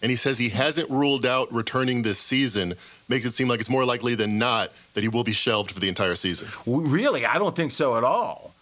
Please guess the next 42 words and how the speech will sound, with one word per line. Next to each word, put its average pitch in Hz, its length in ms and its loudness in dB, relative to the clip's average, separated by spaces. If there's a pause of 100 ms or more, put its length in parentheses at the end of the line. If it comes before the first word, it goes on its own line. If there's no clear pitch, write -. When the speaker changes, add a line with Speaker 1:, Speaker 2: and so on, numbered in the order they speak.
(400)
Speaker 2:
I 160 180 0
think 175 220 -2
what 165 140 0
that's - 280 0
saying 147 300 0
is, 143 300 0
"Keep 202 260 -2
me 175 160 2
here, 214 440 2
and 151 220 0
I'm, 170 240 0
my 160 120 2
stomach's 170 420 -2
gonna 170 120 0
be 147 120 2
hurting, 135 540 0 (640)
but 160 340 2 (120)
I'm 151 240 0
da-, 175 160 0 (260)
I'm 151 220 0
dangling 165 540 2
that 147 140 0
I'm 156 160 2
gonna 165 120 0
be 156 120 2
available 156 440 0
for 156 120 -6
the 139 80 -2
playoffs," 185 540 0
which 165 180 -2
would 156 140 -2
motivate 160 720 0 (240)
the 147 80 -2 (460)
Blazers 156 500 0
to 147 80 -2
play 165 260 2
him 156 200 -2
or 151 140 2
trade 165 280 0
him 160 80 0
now, 240 280 0
'cause 175 220 -2